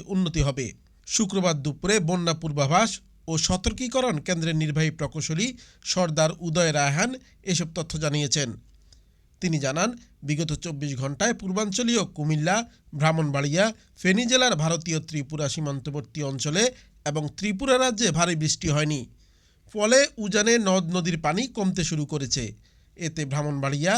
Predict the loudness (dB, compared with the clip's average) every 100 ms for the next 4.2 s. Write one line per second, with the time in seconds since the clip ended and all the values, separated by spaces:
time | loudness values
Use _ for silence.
0 | 0 -12 _ -2 0 2 2 0 -2 -14
1 | -6 0 2 2 -2 -4 -4 -2 -2 -4
2 | -4 0 0 2 2 2 -2 -18 -6 -2
3 | 2 2 0 -2 -2 -2 -2 0 0 0
4 | 0